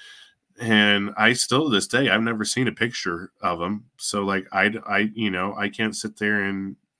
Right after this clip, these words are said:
and be like, "Yeah, this is, this is it." And I, I wish I could. I wish I ha-,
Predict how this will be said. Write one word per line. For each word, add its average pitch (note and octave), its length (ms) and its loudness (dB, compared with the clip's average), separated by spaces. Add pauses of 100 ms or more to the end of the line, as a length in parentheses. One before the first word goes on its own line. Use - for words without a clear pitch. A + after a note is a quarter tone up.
(140)
and G2 220 -6
be G#2 120 -2
like, G2+ 220 -2
"Yeah, B2+ 260 4
this G#2+ 240 -2
is, A2 220 -4
this - 240 -4
is F#2+ 120 -6
it." A2+ 380 0
And G2 260 -2
I, G2+ 180 2
I G2+ 120 0
wish A2+ 280 2
I G2+ 100 4
could. B2 300 0
I F#2+ 100 -2
wish A2 260 0
I G2 120 4
ha-, G#2+ 100 -8